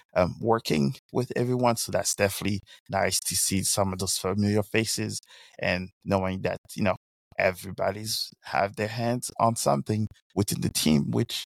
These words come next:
um, definitely make it a nice thing to have. Um, skillful players, as you can, you pretty much will figure out that, you know, a small section, not much space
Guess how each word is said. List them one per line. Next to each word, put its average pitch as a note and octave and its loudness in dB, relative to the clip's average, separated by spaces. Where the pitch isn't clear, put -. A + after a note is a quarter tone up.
um, G2+ 2
definitely G#2+ 0
make G2 -2
it - -8
a - -16
nice G#2 2
thing G2+ -2
to - -6
have. - -4
Um, G2 4
skillful A#2 -4
players, B2+ 2
as G#2 0
you G#2 0
can, G#2 -4
you - -8
pretty C#3+ 0
much A#2 2
will G#2+ 0
figure A2 0
out G#2 4
that, G2 2
you B2+ 0
know, G2 2
a F2 -6
small G#2 2
section, G#2 0
not F#2+ -2
much G2 2
space G2+ -2